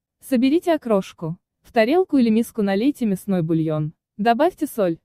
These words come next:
сахар, уксус по вкусу. Влейте соевый соус. Выложите в миску отварную лапшу. Добавьте тушёную капусту со свининой, а также нарезанные помидоры, огурцы и омлет.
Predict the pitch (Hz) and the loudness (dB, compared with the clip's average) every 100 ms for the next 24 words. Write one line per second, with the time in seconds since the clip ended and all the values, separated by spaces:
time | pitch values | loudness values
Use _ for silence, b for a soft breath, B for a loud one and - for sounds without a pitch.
0 | _ - 277 320 110 - _ 254 247 302 | _ -6 -4 -4 -6 -12 _ -6 -6 -6
1 | - - 190 - 170 - 170 156 - _ | -6 -6 -8 -6 -8 -6 -10 -10 -14 _
2 | _ - 208 269 381 320 - 254 214 190 | _ -6 0 2 0 -2 -2 0 0 -2
3 | 190 160 151 - _ _ _ _ 220 320 | -2 0 -2 -6 _ _ _ _ 0 2
4 | 349 294 277 226 233 - - 214 190 185 | 2 0 -2 0 0 0 -4 -6 -2 -2
5 | 180 180 170 165 - - 160 156 _ _ | -2 -2 0 -2 -4 -6 -6 -6 _ _
6 | _ 208 226 226 370 - 285 254 294 285 | _ -2 0 2 0 -2 -6 -4 -2 0
7 | 277 240 226 226 - 254 220 - 208 208 | 0 -2 -4 -6 -6 -6 -8 -6 -2 0
8 | 180 160 156 _ _ - 226 285 285 269 | 0 -2 -6 _ _ -6 -4 -2 -2 0
9 | 233 226 285 311 294 254 208 202 214 294 | -2 0 -2 0 0 0 0 2 2 0
10 | 233 214 - 196 196 196 - 302 320 233 | -2 -6 -4 -2 0 -4 -2 -2 0 0
11 | 170 156 | -2 -4